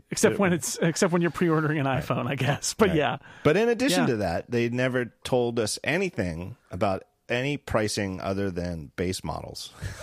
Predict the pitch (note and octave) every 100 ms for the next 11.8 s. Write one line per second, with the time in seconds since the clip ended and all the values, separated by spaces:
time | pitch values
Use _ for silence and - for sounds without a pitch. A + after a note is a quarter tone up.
0 | - - D#3+ C3+ A2+ - B2+ C3 A#2+ A2+
1 | A2 F2+ F#2+ - - - - - - -
2 | - - - - D#3 B2 F#3 - C#3 G#3
3 | B3 C#4 B3 A3 F#3+ E3 C3+ - A2+ A#2+
4 | D3 C#3+ C3+ - D3+ D#3 D3+ D#3 D3 C#3
5 | A2+ C3 A#2+ - E3+ F#3+ F3+ E3 C#2+ -
6 | A#2+ E3 E3+ A2 F#2+ A#2 C3 G#2 - D#3+
7 | D3 C#3+ - - - - - - - -
8 | C#3 C3 A#2+ G#2 G2+ - - F#2+ G#2+ D3
9 | C3+ C#3 A2+ - - - A2 B2 E3 B2
10 | G#2 G2 F#2 F2 A2 F#2+ - - - -
11 | - - F#2+ F#2 E2+ - F2 D#2+